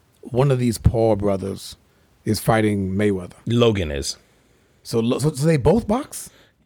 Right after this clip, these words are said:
Speaker 2: They sort of. They're not, like, boxers,
Speaker 1: No, no, no.
Speaker 2: but
Speaker 1: I mean,
Speaker 2: they,
Speaker 1: they're
Speaker 2: yeah.
Speaker 1: not, right, right, right. They're not, they're not professional boxers. Like, well, I guess they are professional, right? They get paid.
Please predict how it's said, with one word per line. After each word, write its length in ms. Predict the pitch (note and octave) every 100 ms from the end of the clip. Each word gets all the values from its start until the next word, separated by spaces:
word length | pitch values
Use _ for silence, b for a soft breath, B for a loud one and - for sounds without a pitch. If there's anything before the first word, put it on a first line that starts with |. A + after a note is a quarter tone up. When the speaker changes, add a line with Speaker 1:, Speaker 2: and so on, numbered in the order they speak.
| -
Speaker 2:
They 340 | F2 A2 G#2+ F#2
sort 340 | - G2 E3
of. 180 | D3+ E3 -
They're 180 | A#2 G#2+
not, 240 | B2 C#3 F2+
like, 280 | B2 -
boxers, 480 | - C3 - G3+ F#3
Speaker 1:
No, 60 | C4
no, 40 |
no. 100 | A#3
Speaker 2:
but 40 | F#3
Speaker 1:
I 40 |
mean, 120 | E3+ E3
Speaker 2:
they, 40 |
Speaker 1:
they're 100 | F3
Speaker 2:
yeah. 40 | F#3
Speaker 1:
not, 220 | F3 C#3+
right, 100 | C#3+
right, 100 | A#2
right. 200 | G#2+ G2
They're 100 | B2+
not, 120 | C#3+
they're 100 | C3+
not 160 | C#3+ C3+ _ - _
professional 560 | - A2+ C3+ - A#2 A2
boxers. 400 | G#2+ A2 A2+ G#2
Like, 140 | A2
well, 100 | A2+
I 40 | A2
guess 160 | A#2
they 80 | G#2
are 80 | A2
professional, 360 | G#2 F#2+ F#2
right? 100 | G2+
They 80 | G#2+
get 140 | G2 F2+
paid. 300 | A#2 F#2